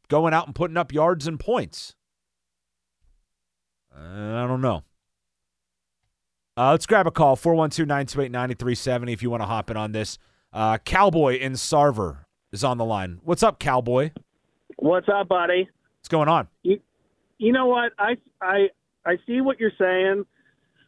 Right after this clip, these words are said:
Speaker 2: but I think Trubisky is gonna be able to at least take some shots more than what Pickett would do. Now, I think Kenny wa-, is just too playing it safe and, and doing his checkdowns, and I, I think Trubisky will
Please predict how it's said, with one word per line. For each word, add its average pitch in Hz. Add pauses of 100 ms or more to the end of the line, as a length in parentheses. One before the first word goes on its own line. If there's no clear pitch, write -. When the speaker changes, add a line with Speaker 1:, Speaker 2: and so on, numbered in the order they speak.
(180)
Speaker 2:
but 190
I 220
think 285
Trubisky 170 (220)
is 160
gonna 180
be 175
able 165
to 147
at 139
least 175 (160)
take 202
some 175 (160)
shots 156 (840)
more 220
than 196
what 190
Pickett 196
would 147
do. 135 (840)
Now, 175
I 185
think 226
Kenny 226
wa-, 190 (140)
is 160
just 185 (100)
too 202 (160)
playing 202
it 170 (120)
safe 185
and, 156 (100)
and 160
doing 185
his 151 (120)
checkdowns, 151
and 151
I, 147 (760)
I 170
think 214
Trubisky 190
will 165